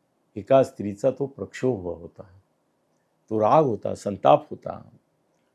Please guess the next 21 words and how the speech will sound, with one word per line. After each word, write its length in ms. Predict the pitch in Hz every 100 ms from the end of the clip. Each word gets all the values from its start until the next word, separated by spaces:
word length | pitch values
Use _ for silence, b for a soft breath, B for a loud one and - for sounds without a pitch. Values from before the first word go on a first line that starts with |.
| _
आणि 140 | 104 107
तो 200 | 117 95
न्याय्य 540 | 90 101 127 131 113
होता, 420 | 104 95 - 90 _ _ _ _ _ -
तो 80 | 135
सत्याच्या 760 | - 135 - 202 202 196 220
बाजूनी 400 | 202 147 131 160
होता. 320 | 107 87 - _ _ _ _ _ _ _ _ _ _
अशा 220 | 110 113 123
वेळेला 200 | 120 113
त्यांची 440 | 110 101 104 98
ही 80 | 101
निंदा 360 | 95 98 101 117
करणं 400 | 117 113 135 143 - _ _ _ -
आणि 180 | 101 92
त्यांचा 300 | 107 101 117
विपरीत 480 | 98 90 104 160 170
अर्थ 240 | 131 104 104
काढणं 360 | 95 90 90
हे 160 | 90 92
साफ 260 | - 92